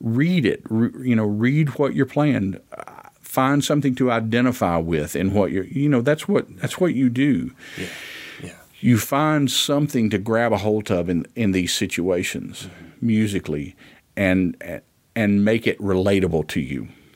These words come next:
Speaker 1: you
Speaker 2: Yeah.
Speaker 1: know, or where you can relate to it more fully and, and, and not feel like it's a stranger,
Speaker 2: Mm-hmm.
Speaker 1: you know. And, uh,
Speaker 2: Something of, uh,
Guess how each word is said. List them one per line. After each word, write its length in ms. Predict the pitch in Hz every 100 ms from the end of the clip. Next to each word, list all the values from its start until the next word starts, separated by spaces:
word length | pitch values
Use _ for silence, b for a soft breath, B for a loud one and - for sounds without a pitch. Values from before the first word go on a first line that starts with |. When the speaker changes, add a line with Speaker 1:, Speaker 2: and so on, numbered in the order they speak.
| B _ _
Speaker 1:
you 120 | - 92
Speaker 2:
Yeah. 60 | 78
Speaker 1:
know, 160 | 78
or 200 | - 101 95
where 200 | 110 107
you 200 | 107 113
can 180 | 110
relate 420 | 101 98 92 98 -
to 160 | 101 71
it 380 | 98 82 - -
more 260 | 104 87 76
fully 480 | - 85 65 73 - B B B B B B B
and, 220 | - 98 90
and, 260 | 98 92 -
and 380 | 107 92 90 85 - _
not 400 | - 110 98 -
feel 200 | - 104
like 240 | 92 90 98
it's 140 | -
a 60 | 85
stranger, 800 | - 92 82 82 - 52 - B B B
Speaker 2:
Mm-hmm. 280 | 101 90 92 -
Speaker 1:
you 140 | 92 80
know. 200 | 71 92 B B B B B B B B
And, 360 | - 92 87 87
uh, 260 | 85 82 82 85 _ _ _ _ _ B B B B -
Speaker 2:
Something 300 | - 110 98
of, 100 | 90
uh, 140 | 90